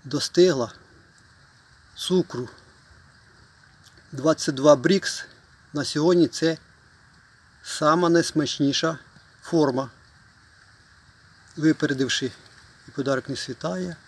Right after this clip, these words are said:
Каталонію, Юпітер, подарунок Нікополю. На сьогодні для мене це сама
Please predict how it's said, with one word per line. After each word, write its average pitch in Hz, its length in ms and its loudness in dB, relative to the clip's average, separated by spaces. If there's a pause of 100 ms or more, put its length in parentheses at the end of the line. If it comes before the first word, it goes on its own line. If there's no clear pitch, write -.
(680)
Каталонію, 156 840 -2 (240)
Юпітер, 165 580 -6 (1200)
подарунок 143 500 -2 (680)
Нікополю. 156 600 -2 (960)
На 147 120 -2
сьогодні 147 380 0
для 127 160 -2
мене 165 300 6
це 147 260 -2
сама 170 520 2